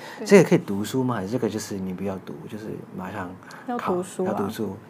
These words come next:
Speaker 1: 对。
Speaker 2: 那考试是什么？英文吗？数学吗？
Speaker 1: 都有，国英数自社。
Speaker 2: 天。是，所以，因为有些人，你知道吗？
Speaker 1: 嗯。
Speaker 2: 我小的时候，我考那种东西，我考得很不好。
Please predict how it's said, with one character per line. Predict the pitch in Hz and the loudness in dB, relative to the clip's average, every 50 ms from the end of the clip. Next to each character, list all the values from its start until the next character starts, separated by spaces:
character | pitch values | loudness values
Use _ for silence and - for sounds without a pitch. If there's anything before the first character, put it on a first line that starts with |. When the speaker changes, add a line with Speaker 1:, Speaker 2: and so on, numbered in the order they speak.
| - - | -10 -4
Speaker 1:
对。 | - 208 202 170 - - - - | -2 0 0 -2 -4 -8 -4 6
Speaker 2:
那 | - 180 180 | 8 10 10
考 | 180 156 107 | 10 10 6
试 | 98 - 139 120 | 6 6 4 2
是 | 120 - - 135 120 | 4 4 4 4 4
什 | 113 107 | 4 2
么？ | 90 92 80 | 0 -2 0
英 | 107 127 135 | 2 2 2
文 | 120 98 | 2 2
吗？ | 95 98 98 98 98 | 2 0 0 0 0
数 | 98 - 117 117 | 0 -2 -2 -4
学 | 113 - - - | -2 -4 -6 -8
吗？ | 90 - - 92 | -8 -8 -8 -4
Speaker 1:
都 | - 247 262 269 | -2 2 4 4
有， | 254 233 - - - - | 4 4 2 0 -2 -2
国 | - 185 185 | -2 0 0
英 | 196 202 202 214 208 | 0 0 -2 -4 -4
数 | - - 208 185 | -2 0 0 0
自 | 185 - - 170 - | 0 -2 -4 -4 -4
社。 | 190 - - - - 214 - - - - - | -6 -8 -10 -10 -10 -10 -14 -16 -20 -18 -16
Speaker 2:
天。 | - - - 107 104 - - - - - - - - - - - - - - - - - - - - 214 | -12 -10 -8 -6 -6 -6 -6 -8 -12 -16 -18 -20 -20 -20 -20 -20 -20 -20 -20 -20 -18 -18 -16 -12 -10 -2
是， | 214 214 214 208 202 196 | 2 2 4 4 2 2
所 | 202 - 156 151 | 4 6 8 8
以， | 139 - - | 8 6 6
因 | - 165 | 6 8
为 | 190 | 8
有 | 180 135 110 | 10 10 8
些 | - - 156 | 8 10 10
人， | 151 120 101 101 | 10 10 8 6
你 | 107 | 4
知 | 107 | 4
道 | 123 139 139 | 6 6 6
吗？ | 135 131 135 135 - - - | 6 4 0 -2 -8 -12 -6
Speaker 1:
嗯。 | - 233 | 0 2
Speaker 2:
我 | 147 156 | 4 6
小 | - 127 101 | 8 8 8
的 | 104 | 8
时 | 104 123 | 8 6
候， | 123 127 127 127 - - - - - - - | 6 6 4 2 -6 -14 -16 -16 -12 0 2
我 | 131 | 2
考 | 143 - - 120 107 | 2 4 4 4 6
那 | 117 131 120 | 6 6 6
种 | 104 104 | 6 4
东 | 110 113 113 | 2 0 0
西， | 110 123 117 113 | 0 0 -2 -2
我 | - 113 | -2 -2
考 | 110 - 110 | -2 0 0
得 | 104 | 0
很 | 104 98 90 | 0 -2 -4
不 | 87 101 | -4 -4
好。 | 110 113 - - - - | -4 -4 -4 -6 -6 -8